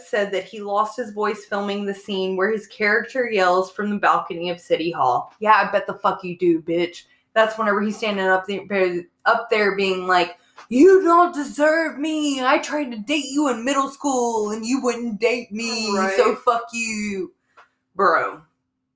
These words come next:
Speaker 1: White man syndrome. He said, "I remember that they didn't put a mi-, body mic on me. I was having to project my voice down. There were fans. I was one hundred fifty feet or so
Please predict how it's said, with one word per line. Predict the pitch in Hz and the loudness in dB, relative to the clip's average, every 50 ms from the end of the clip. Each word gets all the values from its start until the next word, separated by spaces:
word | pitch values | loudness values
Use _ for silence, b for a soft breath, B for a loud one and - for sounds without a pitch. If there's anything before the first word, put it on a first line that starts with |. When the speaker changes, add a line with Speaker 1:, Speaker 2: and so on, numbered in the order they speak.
| _ _ _ | _ _ _
Speaker 1:
White | - 180 190 196 196 196 208 196 196 - 196 | -12 -4 0 2 4 4 4 2 -2 -6 -6
man | 196 190 185 175 190 196 190 | -4 -4 -4 -2 -4 -6 -6
syndrome. | - - 190 185 180 175 175 170 160 - - - - - 190 208 208 _ _ _ _ _ _ _ _ _ _ _ _ _ _ _ _ _ _ _ _ _ _ _ _ _ | -6 -6 -6 -6 -6 -8 -10 -10 -10 -10 -12 -16 -20 -20 -20 -20 -20 _ _ _ _ _ _ _ _ _ _ _ _ _ _ _ _ _ _ _ _ _ _ _ _ _
He | - 262 | -8 -6
said, | 254 - 262 233 208 202 202 202 - | -4 0 0 2 2 2 2 0 2
"I | - 220 | 2 2
remember | 247 269 294 294 294 285 285 277 269 226 | 4 4 4 4 2 2 2 0 -2 -2
that | 226 208 - | -4 -4 -2
they | 202 196 196 | -2 -2 -2
didn't | 196 220 247 247 285 277 277 | 0 -2 0 0 -2 -4 -2
put | 294 320 311 | -2 -2 -2
a | 294 | 0
mi-, | 285 247 226 214 214 - - 202 | 0 0 0 0 -2 -6 -4 0
body | 247 240 247 247 240 | 2 4 4 2 2
mic | 214 208 185 170 170 170 175 - | 0 -2 0 0 -2 -2 -4 -4
on | 165 160 160 156 156 156 | 0 0 0 0 -2 -4
me. | 156 147 147 151 156 151 - - | -10 -10 -10 -10 -12 -12 -6 0
I | - 175 | 0 2
was | 175 180 190 - | 2 2 -2 -2
having | - 202 196 196 208 214 208 | 0 0 0 0 0 -4 -6
to | - - | -6 -4
project | 202 220 - 208 190 190 - - | -4 -4 -2 -2 -4 -4 -2 0
my | 196 190 190 | 0 0 0
voice | 180 170 175 180 190 - | 0 -2 -2 -4 -4 -6
down. | - 185 165 147 135 113 120 147 165 | -6 -4 -2 0 -2 -2 -4 -4 -4
There | 160 160 147 | -2 -2 -2
were | 143 143 143 - - - | -2 -2 -4 -6 -4 -2
fans. | 285 285 294 302 294 294 285 285 285 294 302 285 - b b b b b b b b | -2 0 0 0 0 0 0 0 0 0 -2 -4 -6 b b b b b b b b
I | - 185 175 | 0 2 4
was | 175 170 170 - - | 4 4 2 2 2
one | 233 277 311 | 2 4 4
hundred | 339 302 277 294 277 - - | 4 4 2 -2 -6 -4 -4
fifty | 311 311 311 294 285 285 - | -4 -4 -2 -4 -4 -4 -4
feet | 285 262 254 - _ - | -6 -6 -6 -6 _ 0
or | 247 240 233 | 0 0 0
so | 240 - 233 214 214 220 | 0 -2 0 0 0 -2